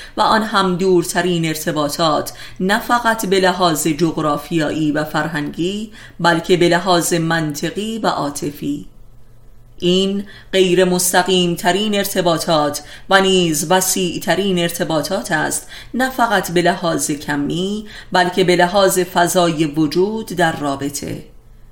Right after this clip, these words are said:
زیرا هرچه که رابطه ای مستقیم تر و نزدیک تر باشد، به لحاظ فضا هم محدود تر است. درست به همین دلیل ارتباط اینترنتی در نقطه مقابل ارتباط درون خانواده هاست.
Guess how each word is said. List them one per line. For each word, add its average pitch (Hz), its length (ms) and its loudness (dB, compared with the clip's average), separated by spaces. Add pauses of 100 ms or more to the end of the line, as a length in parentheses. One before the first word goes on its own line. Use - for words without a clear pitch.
(340)
زیرا 165 340 4
هرچه 185 360 2
که 190 140 0
رابطه 185 420 4
ای 180 200 0
مستقیم 170 800 0
تر 156 340 -2 (320)
و 180 80 4
نزدیک 180 600 2
تر 151 220 -2
باشد، 196 500 0 (340)
به 180 100 6
لحاظ 180 440 4
فضا 175 520 0
هم 170 240 -4
محدود 156 640 -2
تر 185 220 -4
است. 143 380 -4 (280)
درست 214 520 2
به 165 120 2
همین 170 360 0
دلیل 180 520 -2 (280)
ارتباط 180 600 2
اینترنتی 160 1080 -6 (240)
در 175 180 6
نقطه 175 500 -2
مقابل 190 500 2
ارتباط 151 680 -2
درون 151 500 -2
خانواده 151 600 -4
هاست. - 600 -10